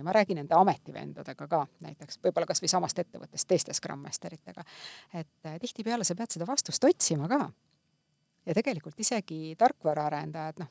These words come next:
mu elukaaslane on, äh, tarkvaraarendaja, eks ole, et ka isegi koodi kirjutamise teemadel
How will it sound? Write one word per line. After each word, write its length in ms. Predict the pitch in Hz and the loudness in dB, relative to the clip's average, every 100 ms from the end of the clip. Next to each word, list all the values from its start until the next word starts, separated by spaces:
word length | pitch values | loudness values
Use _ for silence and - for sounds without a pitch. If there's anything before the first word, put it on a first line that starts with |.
| - | -12
mu 220 | 180 175 | -12 -6
elukaaslane 720 | 247 214 165 165 170 180 165 | -2 0 0 -2 -2 -4 -6
on, 140 | 165 170 170 | -8 -10 -10
äh, 140 | 175 | -10
tarkvaraarendaja, 960 | 180 180 190 175 175 175 165 180 180 185 | -8 -8 -6 0 2 2 -2 -6 -8 -6
eks 140 | - | -2
ole, 160 | 190 190 - - - - - | -2 -4 -8 -16 -16 -14 -10
et 200 | 180 - | -10 -4
ka 200 | 180 175 - | -4 -2 -2
isegi 480 | 247 233 190 180 175 | -2 -2 -4 -12 -4
koodi 420 | - 285 294 190 | 4 6 6 2
kirjutamise 920 | 156 240 254 165 - 156 151 - 151 156 214 | -2 2 4 4 2 -4 0 -2 -2 -4 2
teemadel 560 | 220 170 - - 123 | 4 2 0 -12 -16